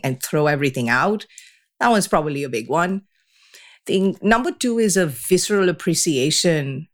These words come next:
is that as the C E O, it's always your fault.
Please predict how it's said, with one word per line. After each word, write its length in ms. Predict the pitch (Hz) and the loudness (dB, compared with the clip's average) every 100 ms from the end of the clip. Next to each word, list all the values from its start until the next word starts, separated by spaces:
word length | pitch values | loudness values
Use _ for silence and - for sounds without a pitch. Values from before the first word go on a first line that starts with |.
| - | -4
is 140 | 156 | 0
that 140 | 147 139 | 2 2
as 160 | 151 156 | 0 0
the 80 | 165 | -2
C 360 | - 175 156 | -2 -2 0
E 40 | 151 | 2
O, 140 | 160 | 2
it's 140 | 151 | 0
always 340 | 131 147 147 139 | 0 0 0 0
your 160 | 139 | -2
fault. 500 | 131 - 151 185 - | -2 0 0 0 -2